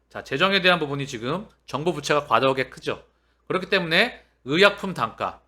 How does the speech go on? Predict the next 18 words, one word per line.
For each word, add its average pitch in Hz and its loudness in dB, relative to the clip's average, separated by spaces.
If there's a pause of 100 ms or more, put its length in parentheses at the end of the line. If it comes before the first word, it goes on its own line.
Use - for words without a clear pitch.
(160)
또한 160 4
이 170 0
부분에 143 0
대해서 147 2 (160)
재정 160 2
적자에 165 4
있기 120 -4
때문에 120 -4 (220)
의약품 180 0
단가, 117 -4 (320)
바이오시밀러 196 2
시장이 185 2 (180)
확대가 - 2
될 165 2
수밖에 147 -4
없어요. 87 -10 (540)
세계 220 2
최고의 226 0